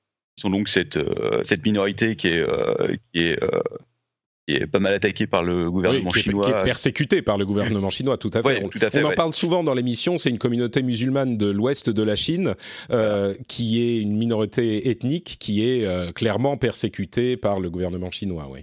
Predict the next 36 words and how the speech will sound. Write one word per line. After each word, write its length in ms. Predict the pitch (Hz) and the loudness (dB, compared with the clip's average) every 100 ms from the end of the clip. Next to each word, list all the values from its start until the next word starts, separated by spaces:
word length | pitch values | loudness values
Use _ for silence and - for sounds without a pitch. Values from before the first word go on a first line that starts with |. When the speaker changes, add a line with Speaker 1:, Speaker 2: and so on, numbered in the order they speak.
| - | -4
Speaker 1:
Oui, 160 | 107 90 | -2 -2
qui 100 | - | -4
sont 120 | 95 | -2
mis 140 | 101 | 2
en 100 | 90 | 0
camp 140 | 87 92 | 2 2
de 40 | |
redressement, 460 | 65 82 85 107 95 | 2 2 0 -2 -2
et 60 | |
cetera. 240 | 90 80 85 | -4 -4 -2
Enfin 180 | 87 82 | 0 0
bref, 160 | 82 | 0
c'est 100 | - | -2
une 60 | 95 | 0
horreur, 300 | 90 120 123 | 0 0 -4
quoi. 200 | - 135 - - _ | -4 -4 -6 -20 _
Et 80 | 107 | 0
effectivement, 480 | 107 120 135 156 165 | 2 0 0 2 2
euh, 760 | 104 98 101 101 98 98 95 95 - | 2 2 2 2 2 2 0 0 -2
il 60 | - | 0
y 40 | |
avait 100 | 104 | 2
le 60 | 113 | 2
même 120 | 151 | 0
truc 140 | 151 156 | -2 -2
qui 80 | |
était 140 | 135 110 | 2 2
arrivé 220 | 110 107 | 0 0
en 100 | 110 | -2
France, 240 | - 185 | -2 -4
savoir 180 | - 113 | -2 -2
que 80 | 110 | -2
des, 380 | 92 95 87 85 | -2 0 0 0
euh, 160 | 87 | -2
des 160 | 90 101 | 0 0
opposants 500 | 117 131 113 127 | 0 0 0 0